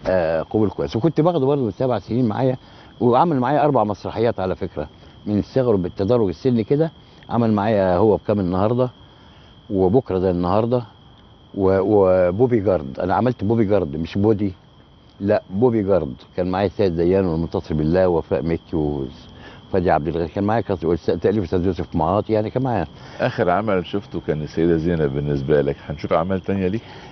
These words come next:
Speaker 1: لا، السيدة زينب أنا ما كملتوش.
Speaker 2: كملتوش؟
Speaker 1: لا، السيدة زينب كنا بنصور في مدينة الإنتاج الإعلامي، وكان تصويري حوالي يعني خمستاشر، عشرين يوم يعني. فصورنا أول يوم وتاني يوم،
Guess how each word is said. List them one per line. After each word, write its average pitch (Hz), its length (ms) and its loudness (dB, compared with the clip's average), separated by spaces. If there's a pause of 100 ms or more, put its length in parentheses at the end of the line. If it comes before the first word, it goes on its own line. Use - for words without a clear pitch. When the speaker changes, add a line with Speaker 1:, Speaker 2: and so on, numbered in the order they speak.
Speaker 1:
لا، 139 240 4
السيدة 127 220 0
زينب 143 240 2
أنا 113 120 2
ما 104 80 0
كملتوش. 107 640 -2
Speaker 2:
كملتوش؟ 76 520 -6
Speaker 1:
لا، 143 240 2
السيدة 123 260 -2
زينب 120 420 0
كنا 101 280 -2
بنصور 143 220 -2
في 98 100 -8
مدينة 120 220 -2
الإنتاج 135 280 -2
الإعلامي، 127 500 0 (880)
وكان 98 340 -2
تصويري 139 540 2
حوالي 110 600 2
يعني 87 200 0
خمستاشر، 92 840 -4
عشرين 101 360 0
يوم 92 260 2
يعني. 73 280 -6 (580)
فصورنا 110 800 2
أول 113 400 2
يوم 120 180 4
وتاني 104 340 0
يوم، 127 280 2